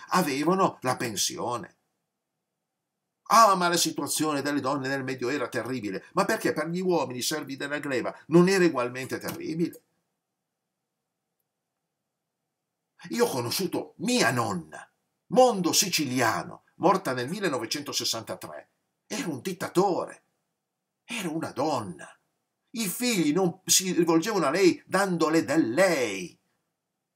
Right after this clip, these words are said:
E l'ultima parola era la sua, guai contraddire la mamma. E la stessa cosa valeva per il marito. Era lei che dettava legge in famiglia.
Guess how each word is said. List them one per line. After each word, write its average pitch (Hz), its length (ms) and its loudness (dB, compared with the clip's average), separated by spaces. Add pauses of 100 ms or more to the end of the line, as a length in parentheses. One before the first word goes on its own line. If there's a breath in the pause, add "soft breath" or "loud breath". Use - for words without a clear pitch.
(400)
E 226 140 2
l'ultima 190 380 4
parola 175 360 2
era 160 140 4
la 135 100 -2
sua, 165 640 -2 (140)
guai 208 360 2
contraddire 147 720 0
la - 120 -6
mamma. 90 720 -6 (840)
E 196 60 2
la 170 80 2
stessa 180 260 0
cosa 214 220 0
valeva 139 240 2
per 135 100 -2
il 117 80 -2
marito. 98 540 2 (2250)
Era 147 240 -2
lei 156 220 4
che 156 100 0
dettava 107 380 -2
legge 95 480 -8
in 131 340 -10
famiglia. 101 420 -10